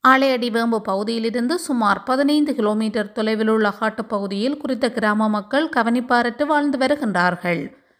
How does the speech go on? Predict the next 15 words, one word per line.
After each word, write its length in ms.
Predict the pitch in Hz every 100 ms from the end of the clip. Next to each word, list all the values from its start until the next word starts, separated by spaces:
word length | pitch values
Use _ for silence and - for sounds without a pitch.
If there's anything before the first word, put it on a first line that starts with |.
| _ _ -
அலிக்கம்பை 840 | 214 240 269 294 277 277 302 330 320
கஞ்சிக்குடியாறு 760 | 240 214 214 226 240 247 254 269
கிராம 360 | 254 208 202 208
மக்கள் 340 | 214 214 277
தாய்மொழியாக 800 | 269 247 262 254 247 240 226 320
தெலுங்கு 320 | 302 294 294
மொழியை 400 | 269 262 247 240
பேசி 360 | 233 185 190 226
வந்தாலும் 580 | 214 220 226 226 262 285
தமிழ் 280 | 269 269 262
மொழியையும் 580 | 220 220 220 226 262
அவர்கள் 460 | 294 240 226 226 294
சரளமாக 680 | 294 240 220 220 220 220 285
பேசி 340 | 302 302 302
வருகின்றனர். 920 | 302 294 214 175 175 180 180 170 -